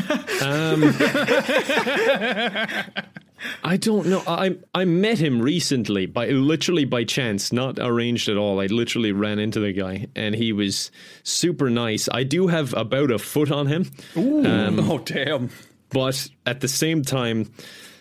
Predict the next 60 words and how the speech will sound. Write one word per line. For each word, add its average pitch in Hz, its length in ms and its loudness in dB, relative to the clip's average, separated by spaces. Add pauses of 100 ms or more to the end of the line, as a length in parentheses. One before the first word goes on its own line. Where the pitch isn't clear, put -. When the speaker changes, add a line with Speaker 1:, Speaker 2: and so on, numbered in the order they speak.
(240)
Speaker 1:
I, - 120 -4 (160)
I 131 80 0
don't 156 120 2
know. 147 60 2
He 143 140 2
strikes 190 440 0
me 165 100 2
as 127 100 2
a 127 60 0
guy 131 340 0
who'd, 120 220 2
like, 110 280 -2
you 113 60 0
know, 104 180 0
wor-, 107 260 0
work 117 320 0
out 127 160 0
a 139 60 2
bit. 165 300 -2 (720)
So 127 300 0
I'm, 147 180 0
I'm 170 120 0
the 165 80 0
kind 165 200 0
of 139 80 0
person 143 360 0
that 110 200 0
I 120 120 0
would 110 200 0
definitely 135 360 0
accept 135 340 -2
a 107 60 -2
fight 120 340 -2
as 104 220 -2
long 120 200 2
as 110 140 -2
I 95 100 0
know 104 380 0
I'm 107 140 -2
gonna 92 180 -2
beat 110 400 -6
them. 143 220 0 (100)
But 101 140 0
if 123 160 -2
there's 123 260 0
even 123 220 0
a 95 80 0
slight 123 480 0
hint 131 240 -2
of 107 80 0
a 95 40 -2
challenge, 123 640 -2 (520)
I 107 160 -2
don't 104 200 -2
think 107 220 -4
I'd 90 220 -2
do 104 180 2
it, 92 140 -4
you 107 180 -2
know? 110 160 -2